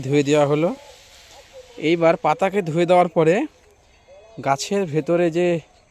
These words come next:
গোড়া আছে, এই যে গোড়াতে দিচ্ছি দেখুন, এই যে গোড়াতে দিয়ে দিচ্ছি, হ্যাঁ, এইভাবে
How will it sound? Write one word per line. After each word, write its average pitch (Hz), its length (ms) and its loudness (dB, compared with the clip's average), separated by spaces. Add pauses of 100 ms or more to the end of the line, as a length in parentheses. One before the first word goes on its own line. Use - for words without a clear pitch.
(680)
গোড়া 160 180 4 (100)
আছে, 160 200 -6 (1500)
এই 135 100 -2
যে 143 60 2 (100)
গোড়াতে 139 340 2
দিচ্ছি - 300 -12
দেখুন, 120 200 -14 (1200)
এই 139 100 0
যে 131 140 -2
গোড়াতে 139 280 2 (120)
দিয়ে 135 140 -2
দিচ্ছি, - 280 -14 (120)
হ্যাঁ, 185 200 -8 (720)
এইভাবে 147 240 -2